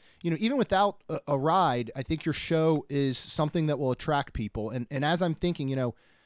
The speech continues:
um, okay, now you have a reason to stop in France 'cause you have Remy. Uh, you have kind of a reason, you know, Grand Fiesta Tour, people still love it, and you're gonna stop in Mexico. But so many of these other pavilions,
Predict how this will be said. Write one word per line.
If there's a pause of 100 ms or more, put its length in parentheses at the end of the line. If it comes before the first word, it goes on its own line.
(160)
um,
okay,
now
you
have
a
reason
to
stop
in
France
'cause
you
have
Remy. (400)
Uh,
you
have
kind
of
a
reason,
you
know,
Grand
Fiesta
Tour,
people
still
love
it,
and
you're
gonna
stop
in
Mexico.
But (320)
so
many
of
these
other
pavilions,